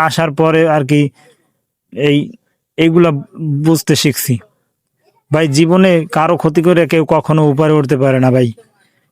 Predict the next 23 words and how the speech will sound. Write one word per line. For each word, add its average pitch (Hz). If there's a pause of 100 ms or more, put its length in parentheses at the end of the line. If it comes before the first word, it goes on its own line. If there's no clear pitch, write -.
(120)
এটা 165
সবসময় 170
সবাই 156 (100)
মাথায় 143
রাখবেন। 120 (920)
ভাই, 139 (800)
এই 170 (100)
ভিডিওটা 180 (100)
আমার 180 (120)
করতে 170 (120)
কতটা 185 (240)
ম-, 165 (160)
নিম্নতম 185 (200)
আট 180
ঘন্টা 190
সময় 160
লাগছে 147
এইগুলা 165 (180)
সব 156 (120)
কিছু 175 (680)
সেট 170
আপ 147
করতে, 143